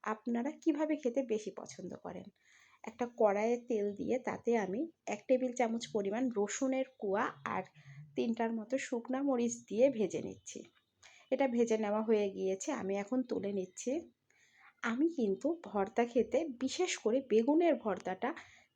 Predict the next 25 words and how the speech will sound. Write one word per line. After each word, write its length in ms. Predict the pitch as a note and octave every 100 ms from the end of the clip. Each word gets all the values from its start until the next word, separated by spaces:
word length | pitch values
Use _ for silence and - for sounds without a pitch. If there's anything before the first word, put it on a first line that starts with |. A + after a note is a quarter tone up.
| _ _ -
তেলে 220 | D4+ D#4 D4+
ভেজে 240 | C#4 C4+ C4
খেতেই 300 | C4 B3 F#4 B3+
বেশি 180 | A#3+ A#3+ A#3+
পছন্দ 380 | - - F3 D#3 -
করি। 180 | - - - _ _ _ _ _ _ _ _ _ _ _ _ _ _ _ _ _ - - - - G3+
আর 100 | F#3 F#3+
পুড়িয়ে 300 | - C#4+ D#4+ E4
ভর্তা 280 | A3 G#3 - A#3+
কিন্তু 180 | G#3+ C#4 A#3
মাটির 300 | A3 A#3+ E4 E4+
চুলারটা 400 | B3 A3 A3 F4 E4+ -
সবচেয়ে 500 | G4 F#4+ - A3 F3
বেশি 200 | E3+ - F#3
মজা 220 | E3 E3 F#3
হয়। 120 | E3+ F3
যেহেতু 300 | A#3 C#4+ F4 C#4
আমাদের 240 | A#3 A3 G3+
এখানে 200 | G#3+ G3+ G3+
মাটির 240 | G#3+ C#4+ -
চুলাটা 360 | B3+ A3+ A3 G#3 E3
নেই, 140 | A#3+ E4 - - - - F#3
এই 80 | G3
জন্য 180 | A3 A#3+ C4
আমি 120 | F#3+